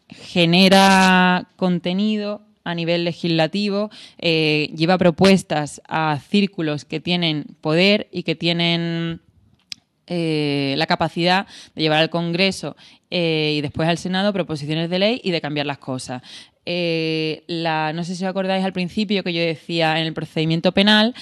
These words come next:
el Ministerio Fiscal, o sea, eh, la Fiscalía General del Estado sacó una instrucción que decía que las medidas cautelares se pueden pedir en las cuarenta y ocho horas.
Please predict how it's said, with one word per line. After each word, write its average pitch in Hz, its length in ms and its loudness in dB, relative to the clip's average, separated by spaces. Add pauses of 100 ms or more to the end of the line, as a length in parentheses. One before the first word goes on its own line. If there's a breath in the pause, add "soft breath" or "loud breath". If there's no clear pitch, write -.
(240 loud breath)
el 180 180 2
Ministerio 170 460 -4
Fiscal, 196 720 -4
o 160 120 -2
sea, 147 280 -8
eh, 135 500 -8
la 156 140 -4
Fiscalía 165 340 -4
General 185 220 0
del 185 100 2
Estado 208 400 2 (220 loud breath)
sacó 202 520 2
una 180 140 0
instrucción 226 720 2
que 247 80 -2
decía 190 480 0
que 165 340 0
las 156 120 2
medidas 170 200 0
cautelares 208 600 2
se 214 80 -2
pueden 196 260 -2
pedir 208 280 -4
en 208 120 -6
las 185 120 -12
cuarenta 175 380 -20
y 180 60 -16
ocho 190 300 -20
horas. 220 340 -18